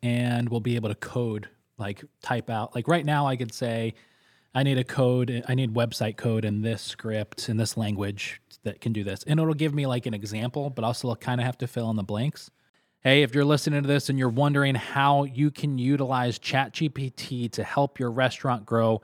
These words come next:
reach out to me, Anthony at eatlocalnewyork dot com. I'd love to sit down and talk to you and help you, guide you through that process. But you can also pick up our ebook. The link is in the show notes, and use code Eat Local Podcast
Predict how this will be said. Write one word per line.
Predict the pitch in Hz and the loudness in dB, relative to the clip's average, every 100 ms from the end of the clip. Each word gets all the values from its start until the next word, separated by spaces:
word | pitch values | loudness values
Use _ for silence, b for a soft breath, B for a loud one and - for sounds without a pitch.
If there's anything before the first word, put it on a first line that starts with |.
| b b b - | b b b 6
reach | 202 202 | 6 6
out | 160 143 | 4 2
to | 143 | 0
me, | 139 - | -2 2
Anthony | 147 160 165 156 | 2 2 2 0
at | 139 | 0
eatlocalnewyork | 151 143 139 131 131 120 | -2 0 0 2 2 2
dot | 127 120 | 0 0
com. | 120 117 | 2 2
I'd | 113 | 2
love | 123 | 0
to | 123 | 0
sit | - 127 | -2 -2
down | 127 120 120 - b b b | 2 2 2 -2 b b b
and | 98 | -6
talk | - 123 117 | 2 2 2
to | 120 | 0
you | |
and | 107 | -2
help | 110 131 131 - | 0 2 2 0
you, | 117 - | -16 0
guide | 117 117 127 | 4 4 4
you | 120 117 | 2 0
through | - 127 127 | -2 -2 2
that | 113 110 | 2 0
process. | - 147 139 - 143 123 | 0 4 4 4 2 0
But | 127 | -2
you | 123 | 0
can | 170 | 4
also | 240 - 190 156 151 b b b - | 6 6 6 6 4 b b b 2
pick | 220 | 4
up | 220 180 | 6 6
our | 165 | 4
ebook. | 226 247 156 104 | 4 4 4 2
The | 113 | 0
link | 113 156 143 | 0 0 0
is | 127 | -2
in | |
the | 135 | 0
show | - 160 156 | 0 4 4
notes, | 165 160 - | 4 2 2
and | 139 135 | 0 2
use | 160 160 | 4 2
code | - - 156 147 - | 2 2 4 2 0
Eat | 180 214 | -2 0
Local | 143 170 151 127 | 2 2 4 -2
Podcast | - 156 160 - 143 127 - | 0 2 2 0 2 0 -2